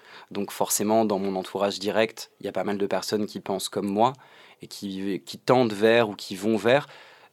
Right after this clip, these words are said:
J'entends des échos aussi de personnes qui sont pas forcément dans une démarche de,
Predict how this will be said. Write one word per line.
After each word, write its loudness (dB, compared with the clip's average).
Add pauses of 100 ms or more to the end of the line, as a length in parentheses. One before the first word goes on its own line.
(220)
J'entends 2
des 2
échos 4
aussi 2
de -4
personnes -2
qui -10
sont -6
pas 6
forcément 2
dans 0
une -6
démarche 2
de, -2